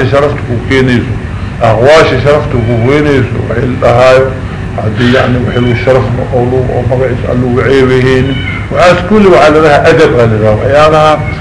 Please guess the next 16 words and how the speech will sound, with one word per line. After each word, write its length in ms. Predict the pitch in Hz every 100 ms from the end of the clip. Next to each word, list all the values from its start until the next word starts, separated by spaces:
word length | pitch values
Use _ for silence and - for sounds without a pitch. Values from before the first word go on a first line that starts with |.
| - -
وإنسان 540 | 127 131 - 147 160 151
قالوا 240 | 135 127 120
عاهين 520 | 139 160 156 165 175 180
أدب 420 | 151 131 123 117 107
لها 720 | 107 104 107 107 123 131 110 - - - - -
أدب 300 | 123 113 107
وحوين 520 | 104 104 113 107 95 95 - - - - - - - -
يعني 320 | 117 135 160
حديث 400 | 143 151 151 214 180 -
كان 380 | 151 147 143 135 151 - - -
وعلى 460 | 120 131 151 160 165 151
غاتي 600 | 175 185 180 185 175 - - -
أدبت 680 | 143 156 180 160 - 185 -
شأنيدي 960 | - 156 143 139 147 160 175 180 175
وينامتي 760 | 139 135 139 139 131 117 113 113
على 320 | 113 107 104